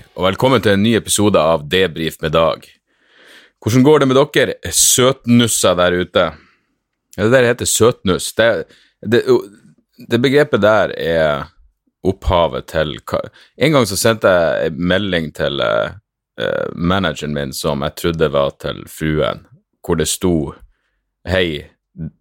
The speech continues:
og så sto det, «Det jeg kaller fruen, eh, når det bare er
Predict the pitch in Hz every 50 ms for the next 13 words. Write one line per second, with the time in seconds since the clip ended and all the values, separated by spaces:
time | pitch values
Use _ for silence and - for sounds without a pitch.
0 | _ _ - 82 78 85 80 - 92 85 80 80 76 82 82 80 78 78 - -
1 | - 82 82 80 71 - - 73 76 73 73 67 60 57 50 50 53 60 60 64
2 | 67 67 65 67 67 67 71 69 71 71 69 65 58 57 53